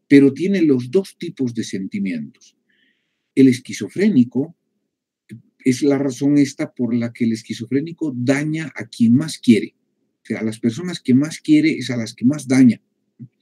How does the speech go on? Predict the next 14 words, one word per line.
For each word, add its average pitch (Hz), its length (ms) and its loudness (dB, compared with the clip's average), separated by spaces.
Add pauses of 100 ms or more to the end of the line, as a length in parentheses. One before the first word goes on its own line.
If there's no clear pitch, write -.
(320)
Generalmente 123 760 6
su - 160 -8
madre, 127 460 4
la 107 140 -4
madre 120 340 2
es 104 120 -10
la 95 80 -12
que - 140 -10
más 120 180 2
sufre, 113 380 -4
la 82 120 -10
mamá 104 220 -2
del 110 100 -2
esquizofrénico, 135 840 -6